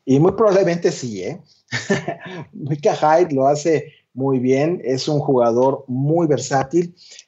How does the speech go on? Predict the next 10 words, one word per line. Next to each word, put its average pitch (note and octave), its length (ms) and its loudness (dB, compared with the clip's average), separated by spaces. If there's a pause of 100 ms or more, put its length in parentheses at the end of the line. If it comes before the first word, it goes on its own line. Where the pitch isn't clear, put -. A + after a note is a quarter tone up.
(100)
es G#3 320 0
este A3 480 -2
prototipo F#3 1300 0
fútbol E3+ 680 0
moderno, D#3+ 960 0
particularmente C#3+ 840 -2
de C#3 80 4
las A#2 180 0
defensivas B2 560 -2
modernas C3+ 720 0